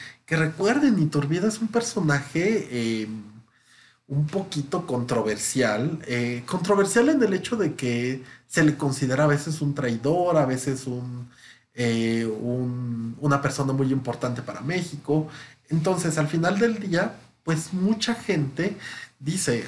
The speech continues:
o sea, eh, es un héroe de Iguala, es una persona importantísima, eh,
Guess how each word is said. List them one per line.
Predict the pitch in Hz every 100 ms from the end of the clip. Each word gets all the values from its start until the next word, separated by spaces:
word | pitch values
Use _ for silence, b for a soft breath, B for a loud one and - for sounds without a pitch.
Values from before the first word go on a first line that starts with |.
| 113
o | 113
sea, | 113 123 117 117 - 104 95
eh, | 117 117 113 113 110 113 117
es | 123 127
un | 156 139
héroe | 143 143
de | 123 113
Iguala, | 113 135 165 147 135 143
es | 117 120 -
una | 127 123 117
persona | 120 113 - 123 117 113
importantísima, | 110 123 120 110 - 104 110 185 - 147 131 143 151 B B B B -
eh, | 143 143 143 139 135 131 123 101